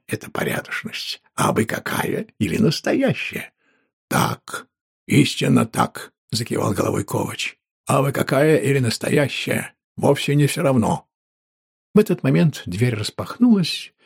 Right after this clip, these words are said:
и под тихий звон колокольчика вошел человек в нелашистской форме, за которым проследовал еще один. Первый был высокого роста, лет тридцати, с умным, можно сказать, изящным, даже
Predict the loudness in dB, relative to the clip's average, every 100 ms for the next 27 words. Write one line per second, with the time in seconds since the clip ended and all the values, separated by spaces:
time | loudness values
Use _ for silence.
0 | _ 2 4 4 0 0 2 2 2 2
1 | 2 2 4 2 2 -2 -2 0 -2 0
2 | -2 2 0 -2 -12 -14 -4 2 4 2
3 | 0 0 0 0 -2 -6 -6 -4 2 2
4 | 2 -2 -10 -16 _ _ _ _ -6 -6
5 | -4 -4 -2 -4 -2 0 0 0 -2 -6
6 | -12 -10 -6 -6 -4 -4 -4 -4 -6 -8
7 | _ _ _ _ _ _ 4 4 2 0
8 | -2 _ 2 4 2 0 -2 0 0 -2
9 | -4 0 0 0 -2 -4 -4 -6 -2 -2
10 | 0 2 4 4 4 2 0 -2 -4 -6
11 | -6 -6 0 0 2 0 -2 -6 -4 -2
12 | -2 -4 -6